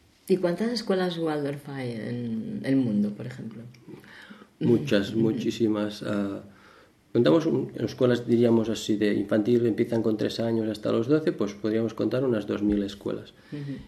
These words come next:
Speaker 2: Y luego de, de escuelas que sean simplemente de infantil,
Speaker 1: Ujú.
Speaker 2: o sea, de tres a seis años, pues hay ma-, muchas más,
Speaker 1: Ujú.
Speaker 2: porque son iniciativas, mm,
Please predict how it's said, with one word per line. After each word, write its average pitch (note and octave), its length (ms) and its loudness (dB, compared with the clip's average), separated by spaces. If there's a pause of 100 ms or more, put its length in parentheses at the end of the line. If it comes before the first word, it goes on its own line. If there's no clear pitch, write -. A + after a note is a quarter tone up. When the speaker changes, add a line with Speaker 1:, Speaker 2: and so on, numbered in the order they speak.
(120)
Speaker 2:
Y A2 120 0
luego B2 320 4
de, G#2 160 0
de G#2+ 560 -2
escuelas C#3+ 380 2
que C3+ 120 -2
sean B2 260 0
simplemente B2+ 420 2
de A#2 80 4
infantil, A#2 720 0 (140)
Speaker 1:
Ujú. C#3+ 440 -12
Speaker 2:
o - 40 -18
sea, A2+ 200 -10
de G#2 120 -4
tres G#2+ 240 -2
a G#2 80 -2
seis G#2+ 300 -4
años, F#3 340 2 (680)
pues G#2 220 0
hay G#2+ 280 4
ma-, G#2 240 4
muchas G#2+ 340 2
más, G2 380 -4 (280)
Speaker 1:
Ujú. C3+ 280 -6
Speaker 2:
porque G#2+ 180 -4
son A2 220 0
iniciativas, G#2+ 800 0 (1040)
mm, A2 60 -2